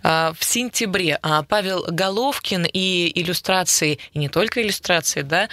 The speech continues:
интерпретации, какие-то мечты, фантазии этого художника, ам, э, по поводу произведения Астрид Линдгрен. И в октябре сменит эту выставку,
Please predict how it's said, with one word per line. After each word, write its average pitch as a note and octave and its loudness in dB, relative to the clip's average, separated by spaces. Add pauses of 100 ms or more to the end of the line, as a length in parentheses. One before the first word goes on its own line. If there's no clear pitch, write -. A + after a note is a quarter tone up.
(220)
интерпретации, D#3+ -2
какие-то D3 0
мечты, E3 0
фантазии D3+ 0
этого C#3+ -6
художника, D3+ 0 (340)
ам, D2+ 0
э, - -10
по D#3+ 0
поводу D#3 0
произведения D3+ 0
Астрид - -4
Линдгрен. G3+ -2 (300)
И F3 4
в D#3+ 2
октябре F#3 0 (360)
сменит F3 2
эту E3 0
выставку, D#3+ 0